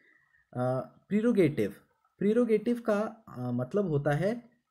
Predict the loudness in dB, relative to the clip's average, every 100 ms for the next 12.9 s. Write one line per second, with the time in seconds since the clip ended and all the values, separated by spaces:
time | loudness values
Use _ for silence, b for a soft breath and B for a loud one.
0 | -8 -2 -2 -2 -6 -2 0 0 0 -2
1 | 0 0 0 -2 -2 0 2 2 2 -6
2 | -4 -2 0 0 -2 -2 -2 -4 -6 -2
3 | 0 2 2 0 0 -2 -4 b b b
4 | _ -8 -2 -2 -2 -4 -4 -8 -8 -8
5 | -14 _ _ _ _ _ _ _ _ _
6 | _ _ -10 -6 -6 -4 -2 -2 -2 -2
7 | 0 0 0 -2 0 -2 -2 -8 _ _
8 | -12 -4 0 2 0 -2 -2 -2 -2 -8
9 | _ _ _ _ _ _ _ _ _ -6
10 | -4 -2 -4 -6 -4 -2 -2 -2 0 2
11 | 0 -4 b b b b _ _ _ _
12 | 0 2 2 2 2 2 0 0